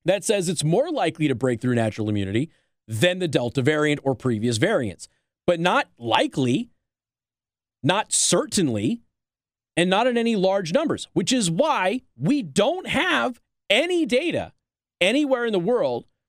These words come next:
showing a large number of naturally immune people catching Omicron. And maybe, perhaps, that's because they think that upwards of ninety percent of Americans will never even know that they had Omicron because they won't develop any symptoms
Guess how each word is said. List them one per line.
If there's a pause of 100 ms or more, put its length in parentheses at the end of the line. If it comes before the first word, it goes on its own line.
(180)
showing
a
large
number
of
naturally
immune
people (300)
catching
Omicron. (2000)
And
maybe,
perhaps,
that's
because (260)
they
think
that (160)
upwards
of
ninety
percent
of
Americans
will
never
even
know
that
they
had
Omicron
because
they
won't
develop
any
symptoms